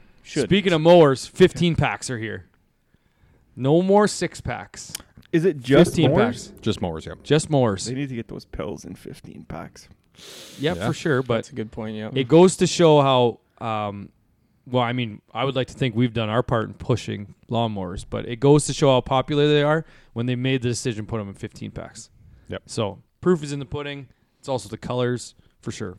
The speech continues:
Speaker 2: Marketing
Speaker 3: Mm-hmm.
Speaker 2: off the charts. Uh, but that's it. It's time to get into weeks, and then obviously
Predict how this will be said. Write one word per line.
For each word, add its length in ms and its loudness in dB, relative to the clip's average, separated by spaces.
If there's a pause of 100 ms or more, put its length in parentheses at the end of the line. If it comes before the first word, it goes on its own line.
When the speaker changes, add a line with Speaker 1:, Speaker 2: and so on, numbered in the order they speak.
Speaker 2:
Marketing 400 0
Speaker 3:
Mm-hmm. 80 0
Speaker 2:
off 120 -4
the 80 -18
charts. 360 -18 (600)
Uh, 460 -2 (360)
but 80 0
that's 220 2
it. 160 -2 (1040)
It's 180 -4
time 180 0
to 60 -4
get 140 0
into 180 0
weeks, 600 -2
and 200 -6
then 380 -2
obviously 580 -2